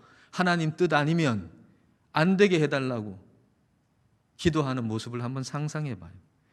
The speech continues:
우리는 간혹 이런 실수 저지르잖아요. 일 시작해놓고, 일을 일단 시작해놓고 "하나님 뜻 아니면 안 되게 해주세요." 하나님의 뜻인지 기도하고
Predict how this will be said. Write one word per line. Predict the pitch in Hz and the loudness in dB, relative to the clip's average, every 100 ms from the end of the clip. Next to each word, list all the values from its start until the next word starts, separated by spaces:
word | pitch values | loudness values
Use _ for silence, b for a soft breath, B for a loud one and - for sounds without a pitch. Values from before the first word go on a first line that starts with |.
| b b b | b b b
우리는 | 180 208 190 | 2 2 4
간혹 | 151 180 190 | 4 4 2
이런 | 180 185 | 2 0
실수 | 180 156 - | -4 -10 -8
저지르잖아요. | 143 139 147 135 110 101 | -8 -6 -8 -8 -8 -8
일 | 117 175 180 | -4 -2 -2
시작해놓고, | - 190 185 165 175 - 127 107 - _ _ _ _ _ _ _ _ _ - | -2 -4 -2 -2 -2 -2 -4 -4 -10 _ _ _ _ _ _ _ _ _ -12
일을 | 165 202 220 - | -8 -6 -8 -6
일단 | 220 - 247 | -8 -6 -8
시작해놓고 | 233 240 208 202 190 190 127 - b b b b b b | -6 -6 -6 -4 -6 -8 -18 -18 b b b b b b
"하나님 | - 185 180 175 165 | -2 2 2 2 0
뜻 | 180 165 | 0 2
아니면 | 147 151 147 147 | 2 2 -2 -2
안 | - 127 | -4 -4
되게 | 143 147 131 | -4 -4 -4
해주세요." | 110 101 - 90 - _ _ _ _ _ _ _ _ _ _ _ _ _ _ _ _ _ _ _ _ _ _ _ _ _ - | -4 -8 -14 -16 -20 _ _ _ _ _ _ _ _ _ _ _ _ _ _ _ _ _ _ _ _ _ _ _ _ _ -2
하나님의 | 220 254 233 202 | 0 2 2 0
뜻인지 | 202 208 220 208 | 0 -4 -2 -4
기도하고 | - 208 202 180 185 202 156 113 107 | -4 0 0 0 -2 -4 -4 -6 -12